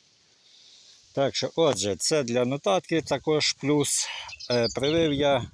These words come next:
сюди на трикутник двісті п'ятдесят п'ять штук. По одній, а декуди, м, рідко, але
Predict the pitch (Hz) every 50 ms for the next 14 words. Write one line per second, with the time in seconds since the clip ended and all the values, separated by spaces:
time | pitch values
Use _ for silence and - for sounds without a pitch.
0 | - - - - - 131 120 113 131 131 120 120 117 117 104 - 123 123 - -
1 | 202 180 - 165 165 156 - - - - - _ _ _ _ _ _ _ _ -
2 | - - - - - - - - - _ 120 120 135 147 139 - - 131 - -
3 | 123 113 123 117 - - 127 117 107 - - 120 117 110 104 - - - - 202
4 | 208 - - - - - - - - - - - - - - - - - - -
5 | - _ _ _ - - - - _ _ _ _ _ _ _ _ _ _ _ _
6 | - 151 156 156 165 175 202 202 196 170 - 131 123 123 120 117 117 113 110 131
7 | 135 - - - 127 113 123 113 - _ _ _ - - - 117 127 - - -
8 | 151 139 - 123 123 120 123 - - - 127 120 - 113 113 113 113 113 117 117
9 | 117 110 92